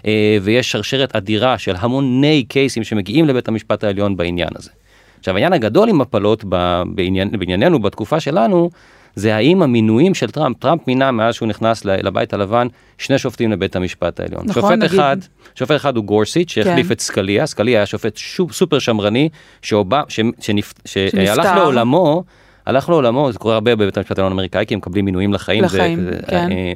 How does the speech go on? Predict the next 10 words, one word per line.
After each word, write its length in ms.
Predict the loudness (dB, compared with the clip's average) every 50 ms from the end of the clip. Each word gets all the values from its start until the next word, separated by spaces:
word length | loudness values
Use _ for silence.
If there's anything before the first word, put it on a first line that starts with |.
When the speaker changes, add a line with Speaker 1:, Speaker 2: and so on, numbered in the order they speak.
| -6 -4
Speaker 1:
לא 100 | -6 -4
קורה 180 | -2 -2 0
המון, 160 | 2 2 2
אבל 120 | 0 0 -2
קורה. 300 | -2 -2 0 0 0 0 -2 -4 -8 _ _ -20 -20 -20 -20 -20 -20 -12 -6 -2
אה, 60 | 0 0 2 2 2 2 0 0 0 -2 -4 -6 _ _ _ _ _ -4
ואובמה 480 | 0 2 2 2 2 0 2 2 2
היה 180 | 2 2 2 2
אז 120 | 2 0
נשיא. 260 | -2 -2 -2 -2 -4